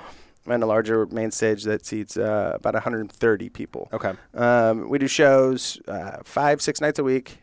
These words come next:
Speaker 1: and, uh, classes pretty much every day. Um, Fridays, I don't think we have any classes. Uh, so weekend and, uh, nighttime, it's, you come once a week, six thirty to nine thirty if you're doing a weekday, um, three hours at a time. Um, and you learn how to improvise. You learn how to,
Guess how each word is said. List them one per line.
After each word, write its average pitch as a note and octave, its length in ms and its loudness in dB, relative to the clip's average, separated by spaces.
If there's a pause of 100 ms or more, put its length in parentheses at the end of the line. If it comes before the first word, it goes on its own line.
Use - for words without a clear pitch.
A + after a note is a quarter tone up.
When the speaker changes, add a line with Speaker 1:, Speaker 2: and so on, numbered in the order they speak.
(120)
Speaker 1:
and, A2+ 720 -2
uh, A2 160 -2
classes A#2 500 -4
pretty A2 200 -10
much A2 160 -6
every G#2 160 -8
day. F#2+ 340 -2 (500)
Um, G#2 440 -2
Fridays, A2 400 0
I F#2 60 0
don't F2 140 -6
think F2+ 120 -12
we F#2 80 -10
have F2 120 -12
any G2 160 -10
classes. - 440 -14
Uh, G#2+ 340 -2
so C3 140 -2
weekend E3+ 640 -2
and, C3+ 500 2
uh, A#2+ 240 2
nighttime, C#3+ 400 0
it's, - 220 -6
you D3 100 -8
come D3+ 180 0
once D#3 180 2
a F3 40 0
week, D3 220 0
six D3 160 -4
thirty D3+ 240 0
to C#3 40 -2
nine C3+ 220 0
thirty C#3 300 0
if C3 120 0
you're A#2+ 120 -2
doing B2+ 420 0
a A#2+ 80 -2
weekday, C3+ 540 2 (120)
um, A2 600 -2
three D3 160 4
hours C3+ 180 6
at C3+ 60 0
a C3+ 40 -2
time. G#2+ 300 -4 (500)
Um, A#2 580 2
and D3 160 2
you D3 80 4
learn D#3+ 200 4
how D#3+ 100 4
to E3 100 2
improvise. B2 500 2
You A#2 80 -2
learn C3 160 0
how C3 100 2
to, C3 160 0